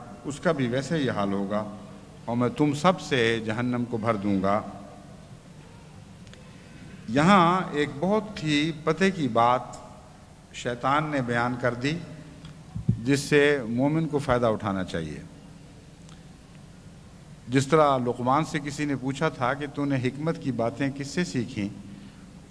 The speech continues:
उसने जवाब दिया कि बेवकूफ़ों से। तो बाज़ दफ़ा शैतान से भी कोई ऐसी बात निकल जाती है जिससे मोमिन फ़ायदा उठा लेता है।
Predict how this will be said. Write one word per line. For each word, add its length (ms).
उसने 260
जवाब 320
दिया 140
कि 100
बेवकूफ़ों 580
से। 220
तो 100
बाज़ 240
दफ़ा 320
शैतान 480
से 160
भी 140
कोई 180
ऐसी 260
बात 280
निकल 200
जाती 360
है 160
जिससे 300
मोमिन 300
फ़ायदा 280
उठा 240
लेता 300
है। 140